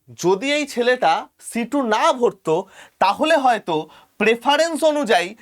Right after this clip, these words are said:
দু হাজার, এই দুশো নিরানব্বই কাট অফ যেত এবং এই চাকরিটা পেয়ে যেত। কি হলো বুঝতে পারছি? ধরো আমি আছি, আরেকজন কেউ আছে, আমি দুটো পোস্টের জন্য এলিজেবল, আমি জানি আমি একটা পোস্টেই চাকরি দেবো, সেকেন্ড পোস্টটাই আমি চাকরি করব না।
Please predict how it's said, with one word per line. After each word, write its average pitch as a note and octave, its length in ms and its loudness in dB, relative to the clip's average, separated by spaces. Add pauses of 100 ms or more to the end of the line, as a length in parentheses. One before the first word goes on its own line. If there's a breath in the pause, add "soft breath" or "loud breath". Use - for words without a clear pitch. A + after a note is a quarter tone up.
(160 loud breath)
দু G3+ 180 -2
হাজার, B3+ 360 2
এই F#3 100 0
দুশো G#3+ 340 -4
নিরানব্বই B3+ 600 0
কাট A#3+ 200 2
অফ B3+ 120 0
যেত B3 240 -8
এবং B3 240 -2
এই B3 80 -4
চাকরিটা A3+ 380 -2
পেয়ে G#3 160 -6
যেত। G#3 180 -14
কি - 160 -8
হলো B3 220 2
বুঝতে A#3 260 -4
পারছি? C#4+ 340 -4 (1040 soft breath)
ধরো F#3+ 220 2
আমি B3 360 0
আছি, C4+ 300 0
আরেকজন A#3+ 480 0
কেউ A3 200 2
আছে, F3 420 0 (360 soft breath)
আমি C4+ 520 -2 (140)
দুটো G3+ 360 -2
পোস্টের C4 460 -4
জন্য C#4 220 -2
এলিজেবল, A#3 540 0 (460)
আমি G#3 300 -2
জানি G#3+ 300 0
আমি C4 180 0
একটা A#3 320 0
পোস্টেই B3+ 440 -4 (120)
চাকরি A3 300 -2
দেবো, B3 200 0
সেকেন্ড A#3+ 360 -2
পোস্টটাই B3 380 -2
আমি A3+ 140 -4
চাকরি A3 300 -6
করব B3+ 260 0
না। A#2+ 160 -8